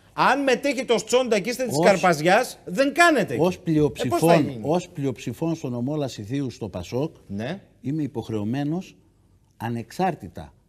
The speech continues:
Speaker 2: από το τι κάνει η κυβέρνηση, να υπερασπιστώ τον τόπο μου και θα τον
Speaker 1: Ναι, αυτό είναι
Speaker 2: υπερασπιστώ.
Speaker 1: σαφές, το είπατε.
Speaker 2: Τελεία.
Speaker 1: Ναι. Το πασόκ μήπως πρέπει να το ξεκουνήσετε;
Speaker 2: Το
Speaker 1: Για τα
Speaker 2: ξεκουνάω.
Speaker 1: ζητήματα των νοσοκομείων,
Speaker 2: Το
Speaker 1: για τα
Speaker 2: ξεκουνάω.
Speaker 1: νοσοκομεία.
Speaker 2: Τα έχω πει προς πάσα κατεύθυνση.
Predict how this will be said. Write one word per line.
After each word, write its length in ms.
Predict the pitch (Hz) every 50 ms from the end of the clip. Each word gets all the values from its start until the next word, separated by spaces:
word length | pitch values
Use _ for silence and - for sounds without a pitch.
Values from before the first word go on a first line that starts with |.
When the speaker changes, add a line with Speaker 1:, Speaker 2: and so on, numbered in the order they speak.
| _
Speaker 2:
από 200 | - 107 107 -
το 100 | 117 107
τι 100 | - 123
κάνει 320 | 120 - 160 151 135 117 104
η 40 | 90
κυβέρνηση, 580 | - - 92 107 147 165 170 170 170 - -
να 80 | 139 120
υπερασπιστώ 640 | 117 107 - 110 107 104 - - 104 95 - 170 180
τον 140 | - 143 113
τόπο 240 | 139 156 156 185
μου 80 | 175 170
και 80 | - 135
θα 60 | 131
τον 160 | 120 123 120
Speaker 1:
Ναι, 80 | 117 170
αυτό 20 |
είναι 100 | - 117
Speaker 2:
υπερασπιστώ. 280 | 117 170 175 170 - 160
Speaker 1:
σαφές, 180 | 120 202 202 -
το 100 | - 160
είπατε. 300 | 180 180 - 117 92 -
Speaker 2:
Τελεία. 420 | 90 143 147 160 156 127 87 - - - _ _
Speaker 1:
Ναι. 100 | 104 101 - - _
Το 120 | 151 143
πασόκ 340 | 143 143 131 - 214 202 165
μήπως 260 | 175 175 156 160 -
πρέπει 200 | - 170 160 151
να 80 | 160 143
το 80 | 143
ξεκουνήσετε; 800 | 131 - 147 117 - 127 120 123 131 131 131 113 98 104 90 - _ _ _ _ _ _ _ _
Speaker 2:
Το 100 | - 139 -
Speaker 1:
Για 140 | - 156 147
τα 80 | - 156
Speaker 2:
ξεκουνάω. 220 | 156 170 175 156 -
Speaker 1:
ζητήματα 340 | 170 175 170 165 165 160 135
των 120 | 151 147
νοσοκομείων, 760 | 139 131 113 139 127 - 123 117 117 131 143 147 135 127 117 - - _ _ _
Speaker 2:
Το 180 | 127 131 123 -
Speaker 1:
για 120 | - 151 139 143
τα 80 | 147 151
Speaker 2:
ξεκουνάω. 180 | 143 139 147 147
Speaker 1:
νοσοκομεία. 460 | 127 131 143 143 156 165 180 175 165
Speaker 2:
Τα 120 | 147 135
έχω 300 | 147 160 170 165 - 160
πει 200 | 151 175 180 185 180
προς 320 | 180 - - 135 135 131
πάσα 260 | - 165 175 170 - 165
κατεύθυνση. 720 | - 151 135 - 147 120 - - 80 78 - - -